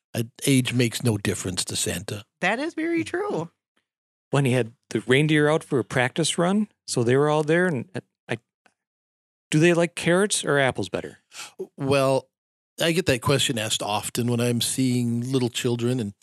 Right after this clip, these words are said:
Speaker 1: they'll ask me, "Santa, should I leave out some carrots for the reindeer?" I, I say,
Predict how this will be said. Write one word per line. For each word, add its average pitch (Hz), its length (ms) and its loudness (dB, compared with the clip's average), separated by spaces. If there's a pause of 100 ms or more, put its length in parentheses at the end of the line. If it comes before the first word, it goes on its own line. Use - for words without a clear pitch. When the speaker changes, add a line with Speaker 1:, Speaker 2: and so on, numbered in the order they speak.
(380)
Speaker 1:
they'll 110 160 -2
ask 110 220 -4
me, 104 100 -8
"Santa, 165 520 0
should - 180 -2
I 135 60 2
leave 143 160 0
out 135 160 -2
some 113 140 -8
carrots 131 420 -2
for - 160 -6
the 101 280 -8
reindeer?" 127 440 -6
I, 277 500 -14 (200)
I - 40 -2
say, 196 280 0